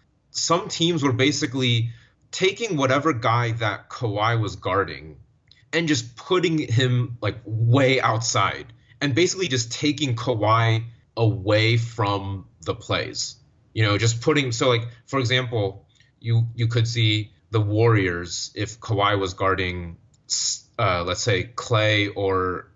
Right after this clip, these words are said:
or Kevin Durant, right? And just putting them thirty feet out. And then Kawhi would have to stick him from out there 'cause they can also knock down that shot. So you can't just completely sag way off.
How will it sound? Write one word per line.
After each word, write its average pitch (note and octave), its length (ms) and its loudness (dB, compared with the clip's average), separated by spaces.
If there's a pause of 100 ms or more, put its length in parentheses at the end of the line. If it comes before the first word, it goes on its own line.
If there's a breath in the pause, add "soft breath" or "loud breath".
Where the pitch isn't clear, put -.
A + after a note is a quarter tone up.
(120)
or F#2 180 -4
Kevin G2 380 -2
Durant, F2 420 -2 (240 soft breath)
right? F2+ 220 -4 (180 loud breath)
And C#3 100 2
just A#2+ 200 2
putting D#3 360 2
them A#2+ 420 2 (460)
thirty C#3 540 -2
feet A#2 300 -2
out. F2 260 -2 (280)
And A#2+ 100 0
then A2 160 2
Kawhi A#2 380 0
would A#2+ 80 2
have A2 120 -2
to A2 80 -10
stick A#2+ 280 -4
him A#2 100 -4
from G2 140 -6
out F2 160 -6
there F#2 100 -4
'cause C#3 140 0
they D#3 80 2
can F3 100 2
also F3 240 2
knock C3 220 0
down A#2 160 0
that G2+ 120 -4
shot. - 300 -2
So G#2+ 60 -6
you G#2 80 -2
can't B2+ 180 -4
just A2+ 160 -6
completely G2+ 720 -2
sag F2+ 420 -2
way F2 180 0
off. - 400 -4